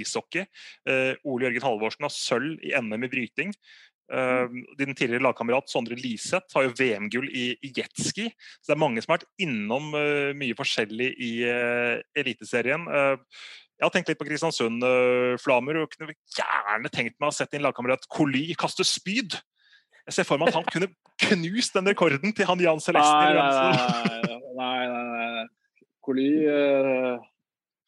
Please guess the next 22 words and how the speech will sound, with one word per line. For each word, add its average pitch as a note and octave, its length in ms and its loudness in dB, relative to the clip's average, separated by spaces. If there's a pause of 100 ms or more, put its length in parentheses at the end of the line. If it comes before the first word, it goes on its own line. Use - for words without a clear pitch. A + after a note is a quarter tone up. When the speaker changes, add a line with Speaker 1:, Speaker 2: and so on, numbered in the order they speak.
(920)
Speaker 1:
Tenk C#4+ 220 -4
deg C#4 100 2
Speaker 2:
nei. C4 140 4
Speaker 1:
det A#3+ 160 -4
spydet - 400 0
hadde B3 140 4
flyttet. C4 180 2 (1700)
Speaker 2:
Jo, F3+ 260 6
jeg E3+ 460 8
ser E3+ 160 -2
hvor F3+ 100 0
du D#3+ 80 -2
vil C#3 160 0
hen. E3+ 160 0
Jeg E3 140 0
tror D3+ 160 0
han D3 160 2
hadde D3 340 2
rå, D3 120 2 (360)
rå D3 80 2 (140)
kraft D#3 300 0
og D#3+ 120 -4